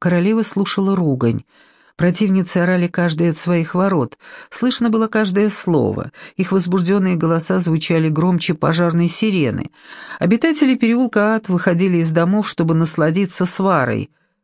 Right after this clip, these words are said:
Весной это нечастое удовольствие. Такое обыкновенно случается летом. Наступает жара, детей распускают на каникулы,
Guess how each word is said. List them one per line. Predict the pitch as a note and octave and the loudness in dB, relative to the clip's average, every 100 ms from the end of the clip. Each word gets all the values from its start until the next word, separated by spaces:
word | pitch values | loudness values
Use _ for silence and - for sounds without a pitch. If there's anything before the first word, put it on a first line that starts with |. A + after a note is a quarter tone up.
| - | -2
Весной | D#3+ D#3+ - E3+ A3 | 0 0 0 2 2
это | A#3 D#3+ D#3+ F3+ F#3 D#3+ _ _ - | 0 -2 0 -2 -2 -4 _ _ -4
нечастое | D3+ A3 - C3 A2+ - A#2+ B2 | 0 0 0 -2 -2 -4 -2 -2
удовольствие. | B2 B2 G#2+ G#2 - G2+ G#2 - _ - - - - - - | 0 0 0 -4 -6 -8 -8 -10 _ -20 -20 -20 -20 -12 -2
Такое | B3 E4 E4 | 0 2 2
обыкновенно | B3+ G3 G3 B3+ B3 G#3+ | 2 2 2 4 2 2
случается | - D#3+ D3+ G3 G3+ F3+ - | 2 0 2 0 0 -2 -2
летом. | D3 C#3 E3 D#3 - A#2 | 0 2 2 2 0 0
Наступает | B2+ D3+ A3 G#3+ C4+ G#3+ | 2 2 0 2 0 0
жара, | C#3+ C#3+ C3+ C3 F3 E3+ D3+ | 0 0 0 0 2 0 0
детей | E3 D#3+ A#3 | -2 0 0
распускают | F3+ - D3 - D3+ C#3+ D3 | 0 -2 -6 -2 0 2 2
на | |
каникулы, | C#3+ C#3 C3 D3 G#3+ G#3 E3+ D#3 D3 | 2 2 2 4 2 2 0 2 0